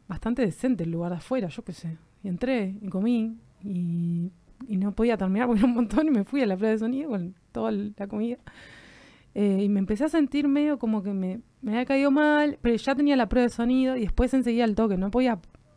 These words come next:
parar un segundo a, a nada. Entonces me empecé a sentir mal, bueno,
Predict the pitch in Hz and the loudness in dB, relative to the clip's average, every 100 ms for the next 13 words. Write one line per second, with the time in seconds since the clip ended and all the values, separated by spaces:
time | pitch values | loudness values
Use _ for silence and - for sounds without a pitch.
0 | _ - _ - _ 175 190 196 185 202 | _ -20 _ -20 _ -2 0 2 0 0
1 | 185 185 220 175 156 170 196 175 180 175 | 0 0 0 -2 -4 -6 -8 -10 -6 -6
2 | 170 - - - - - - 262 277 294 | -6 -10 -20 -20 -20 -20 -10 -4 0 2
3 | 262 233 254 294 233 185 175 175 196 226 | 2 0 -4 -4 -2 -2 -4 -6 -10 -10
4 | 214 170 | -8 -6